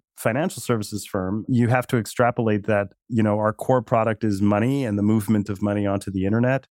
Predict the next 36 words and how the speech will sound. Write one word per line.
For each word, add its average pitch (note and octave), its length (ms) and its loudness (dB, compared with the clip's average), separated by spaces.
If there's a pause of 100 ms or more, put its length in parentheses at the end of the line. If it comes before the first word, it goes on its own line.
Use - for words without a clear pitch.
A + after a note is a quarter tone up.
(160)
And A2+ 120 4
therefore, A2 720 2 (120)
that A2+ 220 0
stakeholder A2+ 600 -2
map G2+ 320 -2 (120)
is G#2 600 -2 (200)
the A#2+ 300 2
end B2+ 220 4
user C3 420 2
of G#2+ 100 -4
U A#2 160 2
S A2+ 160 -2
D A2+ 140 0
C, A2 460 -2 (260)
wherever A2 460 2
in A2 80 2
the G#2+ 80 0
world G#2 240 -2
they G2 80 -2
may F#2+ 160 -4
be, B2+ 420 0 (320)
our G#2 180 0
direct G#2+ 440 -2
customers A2 640 0
and G2+ 160 0
sort G2+ 160 -4
of F#2+ 100 -6
corporate G2+ 360 -4
counterparties, C3+ 920 0 (260)
the G2+ 140 0
regulators A#2+ 800 2
that G#2+ 180 0
establish A2 640 0
the G#2 160 -2
third G#2+ 320 0
rails G#2 500 0